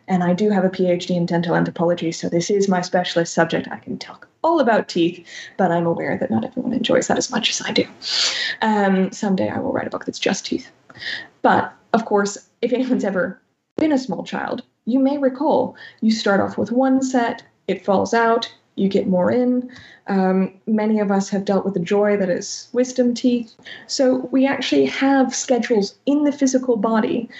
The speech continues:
that we know essentially, you know, uh, when things happen. We know certainly when things happen for us and our living primate relatives. And the interesting part is taking these schedules and comparing them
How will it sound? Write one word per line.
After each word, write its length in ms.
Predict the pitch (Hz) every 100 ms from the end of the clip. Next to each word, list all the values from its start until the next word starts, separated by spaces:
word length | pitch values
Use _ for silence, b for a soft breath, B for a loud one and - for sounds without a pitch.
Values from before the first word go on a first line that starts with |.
| B B
that 140 | -
we 180 | 240 285
know 500 | 254 208 214 220 220 - _ _ -
essentially, 580 | 254 233 - 214 202
you 140 | - 220
know, 240 | 208 - -
uh, 160 | 202 -
when 600 | - 196 247 254 254 254
things 260 | 208 208
happen. 340 | - 185 196 208
We 80 | 208
know 160 | 208
certainly 640 | 214 - 320 - 226 - -
when 200 | 214 202
things 220 | 208 208
happen 400 | 202 196 202 190
for 580 | - 185 175 175 - -
us 260 | 202 262 -
and 160 | - 180
our 80 |
living 480 | 175 185 185 175 185 -
primate 300 | 196 196 190
relatives. 640 | 233 247 240 202 196 - B B B B
And 120 | 208 190
the 80 |
interesting 520 | 240 330 285 - 196 185
part 320 | 165 165 -
is 160 | - -
taking 460 | - 262 262 262
these 180 | 226 208
schedules 720 | - - 220 202 160 156 - -
and 120 | 202
comparing 500 | 196 196 - 285 254
them 300 | 180 147 190